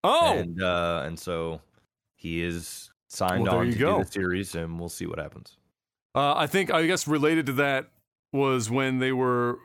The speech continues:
Speaker 1: uh, not that it would have made sense, especially if it's a sequel, but they were asking, um, they were asking, uh, what's her name? Uh, Emily, Emily Clark, if
Speaker 2: Mm-hmm.
Speaker 1: she was going to
Speaker 2: Amelia,
Speaker 1: ever
Speaker 2: uh, is it Emily? Yeah,
Speaker 1: Amelia,
Speaker 2: it's
Speaker 1: is Amelia? Is
Speaker 2: I
Speaker 1: it
Speaker 2: thought it was
Speaker 1: Amelia?
Speaker 2: Amelia.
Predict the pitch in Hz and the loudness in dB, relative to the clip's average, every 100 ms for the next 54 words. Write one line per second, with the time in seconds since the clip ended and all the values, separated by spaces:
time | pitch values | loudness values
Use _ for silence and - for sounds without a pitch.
0 | - - 151 160 156 151 151 139 131 123 | -20 -6 -2 2 0 2 0 2 0 0
1 | 131 - 147 123 117 147 135 131 107 110 | 0 0 -2 -2 -2 0 0 0 -2 -4
2 | - 175 165 113 107 107 - - _ _ | 0 0 0 0 -2 -2 -8 -20 _ _
3 | - 123 139 135 139 143 143 147 131 120 | -4 0 2 2 0 0 0 0 0 0
4 | 117 - - _ _ _ 131 120 117 110 | -2 -8 -20 _ _ _ -2 0 0 -2
5 | 101 117 123 127 120 - 120 113 110 - | 0 0 2 0 0 -2 0 0 -4 -2
6 | 120 117 127 - 131 120 117 110 101 _ | -2 0 -2 -2 -2 0 0 -2 -4 _
7 | _ _ _ _ _ _ _ _ - _ | _ _ _ _ _ _ _ _ -20 _
8 | - 123 117 113 113 147 135 131 123 - | -8 -4 0 0 -2 -2 0 0 -2 -10
9 | _ 151 143 143 131 151 185 _ _ _ | _ -2 -2 0 0 0 -2 _ _ _
10 | _ _ _ - 151 131 - 143 139 117 | _ _ _ -4 -2 0 2 2 2 2
11 | 131 127 131 143 - 101 92 98 - 107 | 2 4 4 2 2 2 0 -2 -4 -4
12 | 131 - 143 151 175 196 151 143 147 180 | -6 -2 2 4 4 2 2 2 2 2
13 | 240 254 175 151 143 147 196 262 226 85 | 0 0 -2 -2 0 0 0 0 -2 -4
14 | 80 | -8